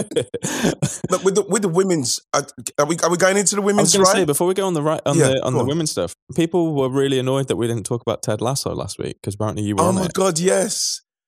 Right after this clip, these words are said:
Speaker 2: I know, but, like, <sighs> I, I, I, I didn't
Speaker 1: Give the
Speaker 2: think
Speaker 1: people
Speaker 2: Seaman
Speaker 1: what they want.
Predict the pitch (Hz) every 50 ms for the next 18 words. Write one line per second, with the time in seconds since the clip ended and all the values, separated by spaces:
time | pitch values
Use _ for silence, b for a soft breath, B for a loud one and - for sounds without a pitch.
0 | B B B B 147 156 160 160 160 156 151 143 123 139 - 151 147 143 139 -
1 | - 147 131 - - - - - _ _ _ - - - - - _ - - -
2 | - - - - - 139 135 - 151 147 - - 143 - - - 139 151 143 156
3 | 196 175 147 139 139 147 139 156 143 151 160 135 139 120 - 120 117 120 131 117
4 | 90